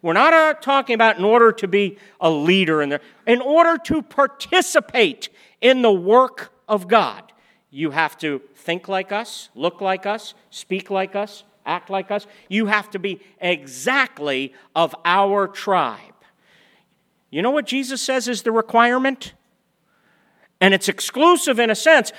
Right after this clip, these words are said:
but it's such a broad exclusion. You have to do it in his name. You have to do the work of God in the name of Jesus, because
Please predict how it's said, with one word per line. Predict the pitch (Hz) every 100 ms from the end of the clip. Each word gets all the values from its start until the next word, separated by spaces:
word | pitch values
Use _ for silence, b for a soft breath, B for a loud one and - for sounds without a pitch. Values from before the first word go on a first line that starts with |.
| B
but | 233
it's | 202 -
such | - 311 - -
a | 214
broad | 147 185 247 269 170 131 131 175 175 _ _ _ _ _ _ _ _ -
exclusion. | 170 - 214 220 - 110 95 _
You | 147
have | 143 170
to | -
do | 135 165
it | 147
in | 113
his | 120 143 147
name. | 117 104 - _ _ _ _ _ _ _ _ _ _ _ _ _ _ _ _ _ _ _
You | 139
have | 143 139
to | 135
do | 131
the | 160
work | 175 165 165
of | 127
God | 143 147
in | 135
the | 120
name | 117 120 123
of | 127
Jesus, | - 120 101 98
because | 135 131 120 -